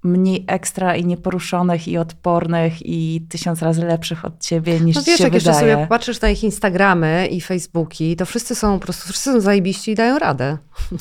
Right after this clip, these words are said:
Speaker 1: Tak,
Speaker 2: No.
Speaker 1: chociaż właśnie wiesz, ja nie wiem nawet, bo... Znaczy ja z jednej strony wiem, że media społecznościowe nie są dobre dla naszej psychiki, a z drugiej strony też nie wiem, czy to nie jest czasami taki, wiesz,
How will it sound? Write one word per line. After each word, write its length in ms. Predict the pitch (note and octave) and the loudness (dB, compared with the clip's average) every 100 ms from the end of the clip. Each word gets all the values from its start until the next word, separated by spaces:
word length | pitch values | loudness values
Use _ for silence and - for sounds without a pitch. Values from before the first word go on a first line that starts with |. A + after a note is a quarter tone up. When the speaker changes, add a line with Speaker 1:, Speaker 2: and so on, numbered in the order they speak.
| - G3 - - - | -10 -12 -14 -14 0
Speaker 1:
Tak, 320 | G4+ F#4 E4+ | 4 6 6
Speaker 2:
No. 60 | - | 4
Speaker 1:
chociaż 260 | - C#4 | 2 0
właśnie 280 | C#4 D4+ D4+ | -2 -2 -2
wiesz, 200 | C#4+ C#4+ | 0 -2
ja 60 | C#4 | 0
nie 180 | D4 C#4 | -2 0
wiem 160 | C4 | 2
nawet, 280 | B3 A#3+ A3 | 2 0 -4
bo... 220 | A#3+ B3 B3 - - - - - - _ - - _ _ _ _ _ _ _ _ _ _ _ _ _ - - | -2 -2 -4 -12 -16 -18 -20 -20 -20 _ -20 -20 _ _ _ _ _ _ _ _ _ _ _ _ _ -20 -10
Znaczy 200 | F3+ F#3 | -4 2
ja 180 | A#3+ B3 | 4 4
z 60 | A3 | 4
jednej 280 | B3 C4+ C#4 | 2 4 2
strony 340 | C4+ B3+ B3 | 4 4 4
wiem, 200 | G#3 A#3 | 4 4
że 100 | A3 | 6
media 280 | A3 A3 G#3+ | 4 4 2
społecznościowe 720 | G#3+ G#3+ - G#3 - G#3 G3+ | 0 -4 -2 -4 -2 -2 2
nie 140 | G3+ G#3 | 2 0
są 180 | G3+ G3 | 0 0
dobre 360 | G3 F#3+ F#3+ | 2 2 2
dla 180 | F#3 F#3 | 0 -2
naszej 540 | F#3 F3+ F#3 F3+ F3+ E3+ | -2 -2 -2 -4 -6 -10
psychiki, 880 | - F3+ F3 E3 - G#3 A3 A#3 - - - | -12 -8 -8 -10 -8 -6 -4 -6 -10 -14 -4
a 140 | G3 | -2
z 80 | F#3 | -2
drugiej 260 | G3+ G#3+ G#3 | -2 0 0
strony 340 | G#3 G3+ G3 | 0 0 0
też 200 | G3 - | -2 -2
nie 120 | G3+ | 0
wiem, 180 | G3 F#3+ | 0 -2
czy 140 | - | -4
to 80 | G3 | -2
nie 120 | G3 | 0
jest 120 | F#3+ F#3 | -2 -4
czasami 380 | F#3+ G3 F#3+ | -4 0 0
taki, 480 | F#3 F3+ F#3+ F#3 F#3 | -2 -8 -4 -2 -2
wiesz, 420 | F3 F3 E3 - | -2 -2 -2 -6